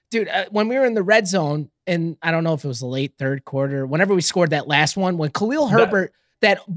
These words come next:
Speaker 1: that line
Speaker 2: Terrible
Speaker 1: o-
Speaker 2: holding call.
Speaker 1: Dude, it, but here's the thing. Here's the fucking thing about, like, what I see whenever we play the Packers, or, and, and I'm gonna say this, I think genuinely,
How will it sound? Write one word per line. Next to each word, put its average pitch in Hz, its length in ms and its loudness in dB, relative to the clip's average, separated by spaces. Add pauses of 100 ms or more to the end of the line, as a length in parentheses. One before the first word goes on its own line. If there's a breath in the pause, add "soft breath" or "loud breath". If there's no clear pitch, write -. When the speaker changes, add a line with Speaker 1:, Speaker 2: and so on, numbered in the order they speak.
(120)
Speaker 1:
that 190 220 2
line 214 360 2
Speaker 2:
Terrible 202 240 4
Speaker 1:
o- - 60 6
Speaker 2:
holding 127 180 4
call. 110 320 0 (320)
Speaker 1:
Dude, 311 260 -4
it, 262 220 4 (280)
but 302 80 -6
here's 277 280 -2
the - 60 -20
thing. 311 360 -6
Here's 285 320 -6
the 294 80 -12
fucking 247 400 -10
thing 220 260 -4
about, 175 480 -2 (800)
like, 175 260 -2
what 202 220 -2
I 208 180 2
see 147 440 -10 (140)
whenever 190 420 -4
we 185 220 -6
play 196 260 -8
the 185 80 -8
Packers, 156 720 -6
or, 175 180 -10 (220)
and, 190 240 -8
and 202 160 0
I'm 247 80 2
gonna 262 120 0
say 190 200 0
this, 127 220 -8
I 175 160 4
think 226 460 -4 (500)
genuinely, 208 840 0